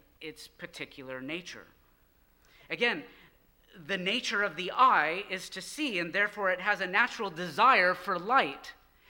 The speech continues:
because light is that by which we see. And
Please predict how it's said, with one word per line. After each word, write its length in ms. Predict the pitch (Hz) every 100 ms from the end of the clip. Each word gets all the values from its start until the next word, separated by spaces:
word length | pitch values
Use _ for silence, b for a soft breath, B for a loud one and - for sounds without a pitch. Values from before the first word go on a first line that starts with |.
| B
because 320 | - 156 185 156
light 300 | 185 196 175
is 180 | 156
that 400 | 160 156 - 135
by 200 | 160 151
which 340 | 147 139 139 -
we 120 | 120
see. 400 | - 180 131 87 _ _ _ _ _ _ _ _ _ _ _ _ - b b b b b
And 340 | 139 139 127